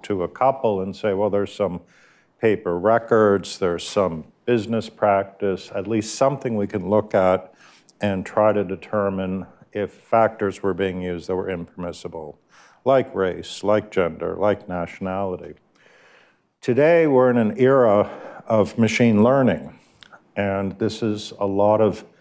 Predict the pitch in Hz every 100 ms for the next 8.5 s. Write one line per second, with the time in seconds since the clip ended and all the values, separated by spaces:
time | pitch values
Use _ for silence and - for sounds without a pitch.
0 | _ _ _ - 107 120 110 113 107 98
1 | 101 98 - 101 117 - 117 - 98 92
2 | 98 95 95 82 85 - - - 98 92
3 | - 113 120 120 117 - 113 120 120 -
4 | 87 - - - - _ - _ - 107
5 | 113 139 156 131 151 139 127 120 104 104
6 | 120 120 95 - 143 - 107 101 - 120
7 | 113 - 127 113 104 95 104 - 127 143
8 | 160 - 92 82 85